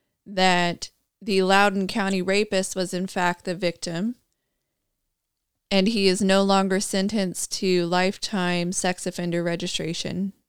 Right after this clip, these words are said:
And they said that because the United States, uh, people across the United States took interest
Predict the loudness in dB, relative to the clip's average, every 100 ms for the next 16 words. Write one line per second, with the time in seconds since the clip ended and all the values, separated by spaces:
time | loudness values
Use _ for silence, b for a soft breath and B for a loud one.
0 | _ _ _ -4 0 2 0 2 2 2
1 | 2 2 0 -4 -6 0 2 2 0 0
2 | 2 0 0 -4 -2 2 2 0 -4 -12
3 | -14 -14 -18 -12 -6 -2 -2 0 0 2
4 | 0 0 -2 -2 -2 0 2 2 -2 -6
5 | -6 -8 -8 -6 -4 -4 -4 -6 -12